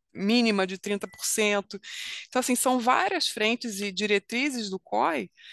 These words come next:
é, que ajudam bastante, né, num processo de conversar com o gestor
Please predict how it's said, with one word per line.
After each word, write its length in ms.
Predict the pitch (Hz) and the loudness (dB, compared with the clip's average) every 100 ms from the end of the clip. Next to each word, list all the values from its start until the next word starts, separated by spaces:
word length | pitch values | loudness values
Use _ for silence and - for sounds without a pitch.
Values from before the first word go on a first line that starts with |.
| - - - | -20 -10 0
é, 300 | 175 170 - _ | 2 2 -2 _
que 280 | - 240 254 | -4 -2 2
ajudam 480 | 262 233 202 247 254 | 2 2 0 -2 0
bastante, 760 | 247 254 - 233 254 302 - 208 | 0 0 -2 0 0 0 -2 0
né, 260 | 214 247 - - _ | 0 0 -4 -16 _
num 80 | 208 | -4
processo 340 | 202 208 233 | -2 -2 -2
de 100 | 214 | -2
conversar 540 | 220 226 208 202 - - | -2 -2 0 -2 -4 -4
com 160 | 214 | -2
o 40 | 202 | -2
gestor 640 | 196 - - 233 277 220 | 0 -2 0 2 2 2